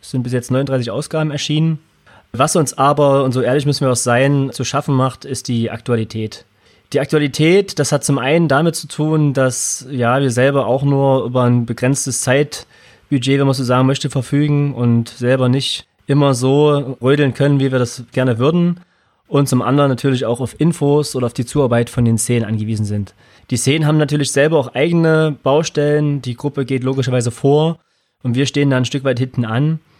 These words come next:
Und so dauert es eben auch mal länger, bis wir gewisse Infos erhalten. So, das ist vollkommen legitim, aber trägt eben dazu bei, dass wir nicht, äh, aller, wie vielleicht ganz früher geplant, aller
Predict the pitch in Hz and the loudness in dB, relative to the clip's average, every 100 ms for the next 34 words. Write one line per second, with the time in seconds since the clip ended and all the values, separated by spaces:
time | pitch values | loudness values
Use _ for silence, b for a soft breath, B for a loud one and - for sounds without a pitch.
0 | _ 131 131 123 120 120 135 127 127 123 | _ 2 2 2 2 2 2 0 -2 -2
1 | 120 127 123 120 120 117 117 113 139 131 | 0 0 2 2 2 0 -2 2 2 2
2 | 127 113 _ 131 - 127 123 110 120 127 | 0 -4 _ -6 -2 0 0 0 -4 -4
3 | 117 120 - 113 107 90 98 104 98 101 | -4 -4 -4 -6 -6 -10 -10 -8 -10 -8
4 | 110 110 - 135 139 131 123 117 151 175 | -8 -6 -2 0 0 0 -2 -2 0 2
5 | 196 185 b b b b 123 135 151 - | 2 -2 b b b b 0 2 2 0
6 | 147 156 139 131 131 120 123 135 135 120 | -2 0 0 0 -2 0 2 2 0 0
7 | 120 - - - _ _ 117 120 123 120 | -2 -4 -10 -14 _ _ -4 0 2 2
8 | 113 110 - _ _ 107 127 147 - - | 2 -2 -8 _ _ -2 0 0 -4 -4
9 | 151 123 120 123 135 135 123 117 123 127 | 0 0 0 0 2 4 2 0 0 0
10 | 120 127 123 117 - 131 120 - 131 123 | -2 0 0 -2 -6 -4 -4 -2 0 0
11 | 117 117 120 120 123 117 127 123 117 117 | -2 -2 0 2 0 -2 -4 0 2 2